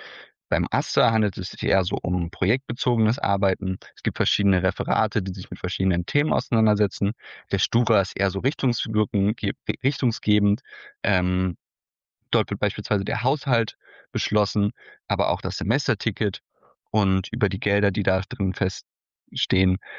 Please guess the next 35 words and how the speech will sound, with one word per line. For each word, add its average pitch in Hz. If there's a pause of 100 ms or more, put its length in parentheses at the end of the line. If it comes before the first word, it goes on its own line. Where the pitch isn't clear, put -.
(360)
werden 95
auch 85
Projekte 110
bewerkstelligt, 101
beispielsweise -
unser 92
Kulturticket, 113 (420)
wo 110
Studis 98
in 101
ganz 98
Rostock 98
bei 92
verschiedenen 98
Kulturveranstaltungen 95
dadurch 90
kostenlos 98
dabei 98
sein -
können. - (600)
Dann 127
gibt 113
es -
Gremien, 104
die 101
klingen 107
etwas 95
abenteuerlich. 120
Das 95
sind 95
der 92
Senat 90
und 87
das 90
Konzil. 127